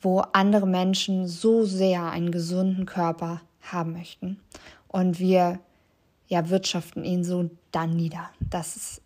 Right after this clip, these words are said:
für mich etwas, was ich nicht begreifen möchte, weil ich es einfach unfair finde, den Menschen gegenüber auch,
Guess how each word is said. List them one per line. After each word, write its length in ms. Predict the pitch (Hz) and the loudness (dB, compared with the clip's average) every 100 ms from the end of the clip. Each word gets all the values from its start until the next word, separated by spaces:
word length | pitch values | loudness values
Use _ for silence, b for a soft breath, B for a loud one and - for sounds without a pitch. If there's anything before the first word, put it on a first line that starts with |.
| - | -16
für 200 | - 185 | -4 -2
mich 240 | 170 170 | -2 -2
etwas, 340 | 175 - 180 190 | -8 -8 -8 -6
was 160 | 175 | -2
ich 100 | 196 | 2
nicht 240 | 208 254 - | 2 2 -2
begreifen 460 | 226 196 208 202 | 2 4 4 2
möchte, 400 | 208 240 277 294 294 B B B B B _ _ _ - | 0 0 0 -2 -4 B B B B B _ _ _ -2
weil 460 | 185 208 208 208 - | 6 8 8 4 0
ich 200 | 208 208 | -2 0
es 260 | 202 - - | -2 -2 -2
einfach 280 | 185 180 185 | 0 0 -2
unfair 520 | - 214 196 - 175 | 2 4 4 0 -4
finde, 340 | - 175 170 | -2 -2 0
den 200 | 170 175 | 0 0
Menschen 380 | 175 175 170 180 | 0 -2 -4 -4
gegenüber 600 | 170 175 - 170 175 175 | -4 -4 -4 -4 -2 -2
auch, 240 | 170 165 | -2 -6